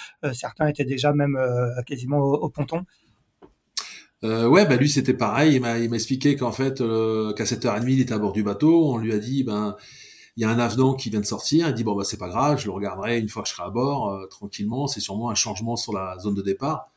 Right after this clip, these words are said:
Speaker 2: Euh, pas de panique, mais on lui dit, non, non, je crois que c'est plus que ça. Et puis, euh, bah, il l'a pris, euh, à sept heures et demie, comme quoi le, il y avait pas de départ. Donc, c'est vrai qu'ils ont été un peu surpris de,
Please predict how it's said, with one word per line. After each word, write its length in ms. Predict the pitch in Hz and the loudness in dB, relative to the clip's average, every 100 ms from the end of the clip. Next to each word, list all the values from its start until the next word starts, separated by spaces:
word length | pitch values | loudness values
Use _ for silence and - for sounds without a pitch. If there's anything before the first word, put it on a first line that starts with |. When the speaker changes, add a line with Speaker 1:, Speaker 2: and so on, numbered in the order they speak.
| _ _ _ _ _ _ 110 | _ _ _ _ _ _ -8
Speaker 2:
Euh, 320 | 104 98 101 | -4 -2 -2
pas 120 | 113 | -4
de 60 | - | -4
panique, 380 | 104 135 175 - | 2 4 2 0
mais 80 | 104 | -2
on 60 | |
lui 100 | 107 | 0
dit, 100 | 113 | 2
non, 100 | 143 | 4
non, 160 | 147 156 | 4 4
je 80 | 151 | 0
crois 80 | |
que 60 | - | -2
c'est 180 | 113 104 | 0 -2
plus 160 | - | -2
que 100 | - | -4
ça. 260 | 107 143 160 | 0 0 0
Et 40 | 107 | 0
puis, 240 | - 101 | -4 -6
euh, 300 | 90 95 92 95 | -6 -8 -12 -10
bah, 60 | 95 | -8
il 100 | 95 | -6
l'a 140 | 92 | -8
pris, 260 | - 123 113 | -8 -4 -4
euh, 240 | 95 90 | -4 -8
à 60 | - | -14
sept 240 | - 101 | -16 -16
heures 80 | - | -16
et 40 | 95 | -6
demie, 160 | 120 | -6
comme 160 | 127 160 | -6 -10
quoi 180 | - 110 | -6 -4
le, 340 | 95 87 87 | -2 -6 -8
il 20 | 92 | -8
y 20 | |
avait 140 | 87 | -8
pas 160 | - 107 | -6 -6
de 60 | |
départ. 420 | 92 92 123 135 104 | -4 -6 -4 -2 -4
Donc, 160 | 90 | -8
c'est 80 | - | -12
vrai 140 | 87 | -12
qu'ils 180 | - - | -14 -14
ont 20 | |
été 140 | 90 110 | -14 -14
un 60 | - | -12
peu 80 | 104 | -10
surpris 440 | - 104 - 127 | -8 -10 -6 -4
de, 320 | 113 98 92 | -2 -2 -4